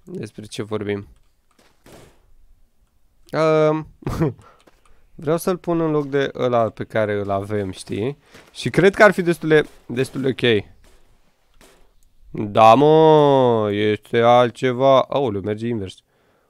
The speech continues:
Uite-te ce casă arată, zici că e servietă. E tare, o să lăsăm pe ăla. Și hai să vedem cu bordul ăla cum facem, deși e cam mare față de ceea ce avem noi. Cred că va arăta ciudățel, dar <laughs> poate putem să-i furăm toate ceasurile.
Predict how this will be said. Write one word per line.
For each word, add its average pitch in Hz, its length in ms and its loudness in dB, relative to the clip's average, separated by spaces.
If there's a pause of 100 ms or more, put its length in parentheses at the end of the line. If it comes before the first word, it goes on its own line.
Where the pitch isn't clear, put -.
(240)
Uite-te 113 600 0
ce 143 600 2 (520)
casă 165 380 6
arată, 151 460 6
zici 113 300 -6
că 139 100 -2
e 139 120 2
servietă. 147 760 0 (360)
E 311 240 -10 (100)
tare, - 300 -8 (240)
o - 40 -12
să - 140 -12
lăsăm 135 280 -8
pe - 100 -10
ăla. - 180 -12 (300)
Și - 160 -10
hai 202 120 -2
să 214 120 -6
vedem 214 180 -2
cu - 120 -12
bordul 160 320 -2
ăla 139 80 0
cum 123 140 -8
facem, 120 300 -10
deși 165 520 -8
e 160 40 -4
cam 151 260 -2
mare 170 380 -2 (580)
față 131 340 2
de 127 100 4
ceea 131 260 6
ce 135 140 4
avem 127 240 4
noi. 123 380 2
Cred 131 260 -6
că 151 360 0
va 151 140 -2
arăta 151 300 -2
ciudățel, 160 560 -2
dar 113 260 2
<laughs> - 80 -12
poate 175 340 0
putem 185 280 -6
să-i 180 180 -2
furăm 165 340 -8
toate 160 240 -6
ceasurile. 127 580 -6